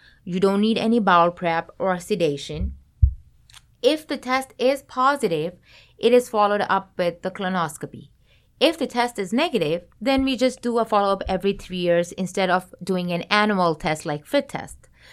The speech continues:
So, um, what could be the hiccups or the disadvantages with this test is that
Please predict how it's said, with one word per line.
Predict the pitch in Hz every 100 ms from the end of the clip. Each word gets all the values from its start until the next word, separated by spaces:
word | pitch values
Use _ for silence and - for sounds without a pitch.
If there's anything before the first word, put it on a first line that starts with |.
| - - - _
So, | - 277 277 262 - _
um, | 240 240 214 _ _ _ _ _ _ - 190
what | 269 294 -
could | - 262 202
be | 233
the | 180
hiccups | 160 202 202 262 262
or | 208
the | 165
disadvantages | 156 185 247 214 240 240 247 262 226
with | 254
this | 247 254
test | - 226 220 -
is | 185 180
that | 190 170 165 175